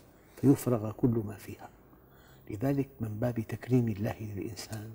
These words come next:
أن هذه المثانة يتجمع فيها مفرزات الكليتين لساعات طويلة، تبقى نظيفاً مهفهفاً متعطراً في لقاء، في سفر، في اجتماع، في إلقاء درس،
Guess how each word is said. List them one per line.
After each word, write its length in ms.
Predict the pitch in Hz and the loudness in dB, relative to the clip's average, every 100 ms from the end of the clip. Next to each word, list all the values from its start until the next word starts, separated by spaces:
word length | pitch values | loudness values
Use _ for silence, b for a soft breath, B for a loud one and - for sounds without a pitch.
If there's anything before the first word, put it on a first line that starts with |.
| - b b b - | -18 b b b -6
أن 120 | 104 | -4
هذه 340 | 101 110 113 | -4 -4 -4
المثانة 520 | 98 98 - 104 98 - - - - b b b b - | -6 -10 -10 -10 -12 -16 -20 -20 -20 b b b b -6
يتجمع 560 | - 101 120 117 85 | -2 2 4 4 2
فيها 380 | 90 - 107 - - - - b b b - | -2 -4 -6 -10 -20 -20 -20 b b b -4
مفرزات 560 | 120 - 113 110 113 113 | -4 0 2 2 0 -2
الكليتين 680 | - 110 104 104 - 107 117 - - - | -4 -4 -4 -8 -10 -12 -14 -18 -16 -12
لساعات 540 | 107 104 95 113 - | -6 -2 0 0 -2
طويلة، 540 | 101 - 98 113 117 131 - B B B B | -4 -4 -2 -2 -2 -6 -16 B B B B
تبقى 460 | - - - 98 - - - - b b - | -2 -2 -8 -10 -10 -16 -20 -20 b b -8
نظيفاً 600 | 104 98 120 - 110 107 104 | -2 4 6 4 -2 -6 -10
مهفهفاً 720 | 95 - 113 - 104 - 98 101 107 113 | -8 -6 -6 -6 -8 -8 -8 -8 -8 -10
متعطراً 800 | 104 - - - - 101 98 98 104 - B B B | -4 -4 -4 -12 -6 -6 -4 -8 -12 -20 B B B
في 200 | - 104 | -2 0
لقاء، 540 | 98 101 - 117 113 - - | 0 -4 -6 -6 -6 -8 -10
في 160 | - | -8
سفر، 480 | - 113 - 110 107 | -4 -6 -4 -6 -6
في 160 | - - | -8 -8
اجتماع، 560 | - - 98 101 104 - - | -10 -8 -6 -4 -6 -10 -12
في 180 | - - | -12 -10
إلقاء 340 | - - - 104 | -8 -4 -4 -4
درس، 400 | 104 - - - | -10 -10 -12 -18